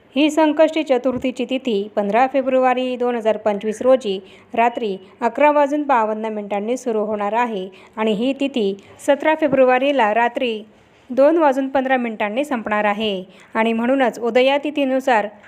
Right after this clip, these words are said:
संकष्टी चतुर्थीचं व्रत हे उद्याच रविवारी सोळा फेब्रुवारीला आपल्याला करायचं आहे आणि उद्याच गणपती बाप्पांची पूजा, सेवा, आराधना आपल्याला करायची आहे.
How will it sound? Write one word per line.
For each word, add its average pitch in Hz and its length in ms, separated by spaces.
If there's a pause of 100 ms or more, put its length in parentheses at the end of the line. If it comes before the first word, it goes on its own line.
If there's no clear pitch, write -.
(180)
संकष्टी 302 480
चतुर्थीचं 277 680
व्रत 277 320
हे 254 220 (140)
उद्याच 233 380 (140)
रविवारी 226 460
सोळा 226 260
फेब्रुवारीला 226 600
आपल्याला 220 300
करायचं 220 440
आहे 202 380 (360)
आणि 240 180
उद्याच 240 440
गणपती 240 360
बाप्पांची 269 460
पूजा, 247 420
सेवा, 220 280
आराधना 214 480
आपल्याला 208 320
करायची 214 420
आहे. 196 340